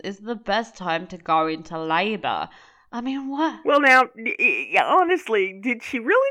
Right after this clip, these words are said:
Speaker 2: decide? It was like her body decided. Uh,
Speaker 1: No,
Speaker 2: yeah,
Speaker 1: she's an
Speaker 2: no.
Speaker 1: attention seeker. She was like, "Mm,
Speaker 2: <laughs>
Speaker 1: I feel like other people have the spotlight." Uh, anyway,
Speaker 2: <laughs>
Speaker 1: Demelza's called for, uh,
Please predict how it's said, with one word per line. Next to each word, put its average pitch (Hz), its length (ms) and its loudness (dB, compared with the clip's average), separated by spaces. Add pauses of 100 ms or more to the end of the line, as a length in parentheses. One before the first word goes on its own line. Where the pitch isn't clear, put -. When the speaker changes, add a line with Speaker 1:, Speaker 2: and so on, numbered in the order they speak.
(120)
Speaker 2:
decide? 539 460 6
It 262 60 -2
was 220 180 0
like 254 240 6
her 214 120 4
body 254 380 4
decided. 151 640 4 (160)
Uh, 185 60 0
Speaker 1:
No, 247 160 8
Speaker 2:
yeah, 453 200 8
Speaker 1:
she's 359 280 6
an 415 100 8
Speaker 2:
no. 285 100 10
Speaker 1:
attention 247 680 6
seeker. 185 480 2
She 370 220 2
was 269 200 6
like, 202 300 4
"Mm, 349 800 2 (340)
Speaker 2:
<laughs> - 320 -10
Speaker 1:
I 415 320 8
feel 359 200 4
like 277 180 0
other 269 220 2 (100)
people 196 300 2
have 170 280 -2
the 170 80 -16
spotlight." 135 640 -8 (580)
Uh, 190 220 6 (100)
anyway, 185 580 4 (100)
Speaker 2:
<laughs> - 120 -2 (180)
Speaker 1:
Demelza's 285 560 2
called 240 460 2
for, 202 600 0
uh, 180 180 6